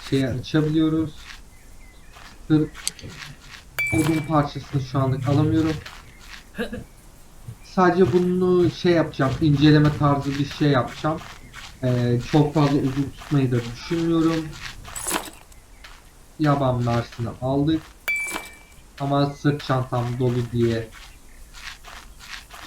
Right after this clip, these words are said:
şey yapamıyorum. Ufak bir ayarlara girip, oyun ayarları deyip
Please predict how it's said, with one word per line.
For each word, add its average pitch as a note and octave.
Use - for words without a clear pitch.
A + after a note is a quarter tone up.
şey C3+
yapamıyorum. D#3+
Ufak F#3+
bir F3+
ayarlara D#3
girip, D3
oyun D#3
ayarları C#3
deyip C3+